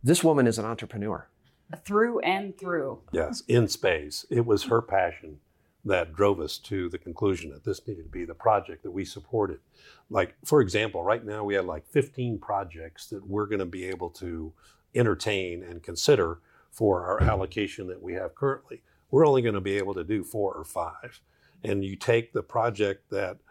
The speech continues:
Speaker 3: resonates the best with, uh, the community outcomes. And Deborah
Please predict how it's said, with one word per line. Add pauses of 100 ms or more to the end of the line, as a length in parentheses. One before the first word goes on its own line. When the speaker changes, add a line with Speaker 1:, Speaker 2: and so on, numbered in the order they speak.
(200)
Speaker 3:
resonates
the
best
with, (480)
uh,
the
community
outcomes.
And (340)
Deborah